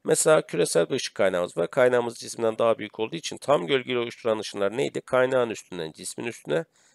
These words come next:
kaynağın altından cismin altına çizdiğimiz şu ışınlar tam gölge oluşturuyordu. Yani şu bölge bizim için nedir ancak? Sadece tam gölgedir. Dolayısıyla buradaki N kısmı ne olacaktır?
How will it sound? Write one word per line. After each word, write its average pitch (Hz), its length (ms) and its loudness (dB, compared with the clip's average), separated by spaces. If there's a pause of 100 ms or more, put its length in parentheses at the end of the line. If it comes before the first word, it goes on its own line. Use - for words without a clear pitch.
(160)
kaynağın 147 460 4
altından 123 500 2
cismin - 340 -4
altına 123 360 2
çizdiğimiz 127 380 -8
şu - 200 -8
ışınlar 98 360 -4
tam 92 260 -4
gölge 90 320 -6
oluşturuyordu. - 520 -12 (440)
Yani 147 260 6
şu 226 260 -6
bölge 147 320 2
bizim 113 220 -6
için 98 280 -6
nedir 87 200 -4
ancak? 90 360 -4
Sadece 120 500 -2
tam 117 300 0
gölgedir. 85 440 -8
Dolayısıyla 156 400 -2
buradaki 165 420 -8
N 175 140 2
kısmı - 380 -4
ne 175 80 -2
olacaktır? 107 560 -4